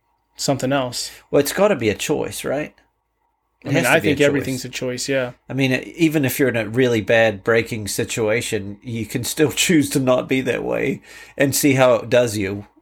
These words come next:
Speaker 2: see how it serves you. You know, continue doing the same thing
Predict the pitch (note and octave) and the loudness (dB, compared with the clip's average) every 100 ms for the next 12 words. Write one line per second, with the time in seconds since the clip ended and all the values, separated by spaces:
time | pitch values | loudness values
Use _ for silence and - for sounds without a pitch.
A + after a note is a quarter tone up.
0 | - - C3 A#2+ G2 - A#2 A2+ F#2+ F2+ | -10 -2 2 2 0 0 0 0 -2 -8
1 | A2+ - _ _ _ _ _ _ _ _ | -8 -14 _ _ _ _ _ _ _ _
2 | _ B2 A2 G#2+ - B2 - D3 C3 A#2 | _ -4 -2 0 0 0 0 2 2 2
3 | B2 A#2+ A2 - A#2 G#2 G2 A2 F#2+ A2 | 0 -2 -2 0 0 -2 -4 -4 -4 -8